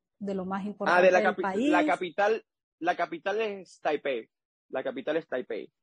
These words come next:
Speaker 2: Y estoy viviendo como, vamos a suponer, mm,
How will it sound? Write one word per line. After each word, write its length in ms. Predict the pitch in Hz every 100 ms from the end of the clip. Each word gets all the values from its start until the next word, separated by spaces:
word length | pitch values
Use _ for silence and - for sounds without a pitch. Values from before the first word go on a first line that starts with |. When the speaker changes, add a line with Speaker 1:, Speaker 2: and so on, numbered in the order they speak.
| _ _ -
Speaker 2:
Y 640 | 180 175 165 160 160 156 151
estoy 260 | 151 - 185
viviendo 380 | 202 202 202 180
como, 520 | 175 160 151 151 147
vamos 180 | 180 185
a 40 |
suponer, 460 | 147 143 151 156 156 _ _ _
mm, 320 | - 135 135